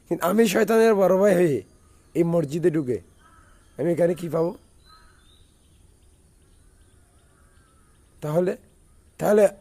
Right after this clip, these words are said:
আম-, তাহলে আমাদের মতো শয়তানের যে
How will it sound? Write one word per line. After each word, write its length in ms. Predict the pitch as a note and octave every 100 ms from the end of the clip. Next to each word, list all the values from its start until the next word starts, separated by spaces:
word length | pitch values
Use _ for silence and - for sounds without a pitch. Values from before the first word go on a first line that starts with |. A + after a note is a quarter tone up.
| E3+
আম-, 160 | F#3+ E3+
তাহলে 260 | G3 G#3+ A3+ - F3
আমাদের 300 | G#3+ G#3+ A3+
মতো 140 | A3 A3 E3+
শয়তানের 420 | G3 A3 G#3+ G#3+ G#3+ _ _ _ _ _ _
যে 240 | - D3